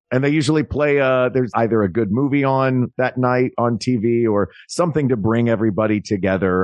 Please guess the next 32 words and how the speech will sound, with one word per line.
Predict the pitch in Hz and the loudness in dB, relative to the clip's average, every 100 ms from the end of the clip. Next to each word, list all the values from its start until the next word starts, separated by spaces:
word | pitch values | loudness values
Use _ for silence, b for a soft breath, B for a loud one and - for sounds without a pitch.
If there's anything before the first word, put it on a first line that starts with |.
| - | -2
around | 95 90 87 90 87 76 | -2 -2 0 0 -2 -4
the | 87 | -4
television. | - 90 85 76 73 71 69 64 _ | -2 -2 -2 -2 -6 -8 -10 -12 _
But | - 110 | -6 -2
yeah, | 104 | -2
I | 101 | 0
think | 107 131 | 0 0
as | 117 - | -2 -2
far | 117 110 | -2 -2
as | 98 | -2
a | |
mascot | 98 98 98 - 90 - | -2 -2 -2 -2 -4 -2
goes, | 87 82 80 - _ | -2 -2 -4 -12 _
we | - 87 95 | -10 -2 0
have | 95 90 | 0 -2
to | |
give | 90 | -6
a | 87 | -4
shout | 95 87 | -2 -2
out | 80 85 | -4 -8
to | |
Squanto. | - 85 80 76 76 71 b b b | -8 -6 -4 -4 -6 -8 b b b
That | 92 123 110 - | -2 0 0 -4
said, | - 117 85 71 62 - _ _ _ - | -2 0 0 -2 -4 -12 _ _ _ -6
we | 104 | -2
are | 104 | 0
moving | 107 107 101 95 | 0 0 0 0
now | 104 98 87 80 73 71 _ _ _ - | 0 0 0 0 -2 -6 _ _ _ -4
into | 104 95 - 98 82 71 67 67 _ _ | 0 -2 -2 0 0 0 -2 -6 _ _
the | 85 87 78 | -4 -2 -4
Christmas | - - 160 156 160 131 | -6 -4 -2 -2 -2 -2
season. | - 131 90 90 67 | -2 0 0 -2 -4